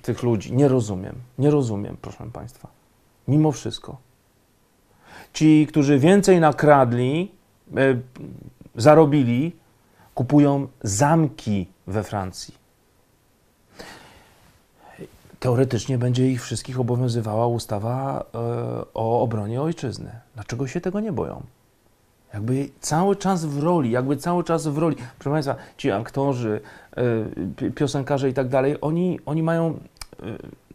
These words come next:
e, e, nieno-, nienormalny światopogląd. Ich zdaniem, „Ja tylko taką rolę odgrywam, ja tylko mnie wynajęto do reklamy, e, tam antyrosyjskiej czy promującej militę”. Oni, oni mają spaczoną psychikę, ci ludzie.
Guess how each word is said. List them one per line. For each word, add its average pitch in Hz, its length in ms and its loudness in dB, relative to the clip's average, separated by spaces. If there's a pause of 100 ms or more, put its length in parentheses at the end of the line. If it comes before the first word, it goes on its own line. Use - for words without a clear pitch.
(120)
e, - 60 -12
e, 139 120 -4
nieno-, 151 360 2
nienormalny 160 880 0
światopogląd. 135 840 -6 (380)
Ich 180 200 2
zdaniem, 170 380 0 (180)
„Ja 139 120 -2
tylko 123 260 -6
taką 120 300 -4
rolę 185 280 -2
odgrywam, 113 480 -6
ja 117 60 -4
tylko 156 260 -2
mnie 147 180 2
wynajęto 147 540 2
do 135 140 4
reklamy, 143 500 -2 (440)
e, 117 240 0 (320)
tam 123 200 -2
antyrosyjskiej 123 720 0
czy 127 100 -4
promującej 123 540 -2
militę”. 117 400 -4
Oni, 147 280 -2 (180)
oni 135 120 -2
mają 143 160 -2
spaczoną 143 560 -4
psychikę, 123 580 -10
ci - 140 -16
ludzie. 101 360 -12